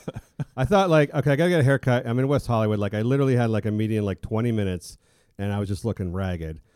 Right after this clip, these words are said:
Speaker 2: So I needed a haircut, like, right away, and I just said, "Show me the," you know, asked Siri the closest Supercuts.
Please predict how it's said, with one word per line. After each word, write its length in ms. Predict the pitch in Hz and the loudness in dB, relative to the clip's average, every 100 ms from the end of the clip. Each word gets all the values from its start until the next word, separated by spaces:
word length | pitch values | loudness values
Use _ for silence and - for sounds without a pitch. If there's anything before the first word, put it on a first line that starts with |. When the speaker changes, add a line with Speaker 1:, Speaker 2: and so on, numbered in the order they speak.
| _ _ | _ _
Speaker 2:
So 220 | - 131 | -6 0
I 40 | 120 | 2
needed 240 | 131 143 | 2 2
a 40 | 120 | 2
haircut, 340 | 110 107 113 | 2 0 -4
like, 140 | 92 95 | -6 -4
right 240 | 98 104 | -2 -2
away, 360 | 98 92 85 90 | 0 -2 -4 -6
and 120 | 92 | -6
I 260 | 95 92 98 - | -6 -6 -8 -10
just 200 | 107 90 | -10 -6
said, 160 | 98 85 | -8 -6
"Show 180 | 120 | -4
me 100 | 104 | -2
the," 200 | 98 104 | -4 -6
you 100 | 104 | -8
know, 160 | 80 76 | -10 -10
asked 240 | 107 113 | -8 -6
Siri 260 | - 110 101 | -2 0 0
the 140 | 98 92 | -4 -8
closest 520 | - 113 113 - - 117 | -4 -4 -4 -12 -10 -8
Supercuts. 640 | - 90 85 73 - - | -8 -8 -10 -12 -16 -20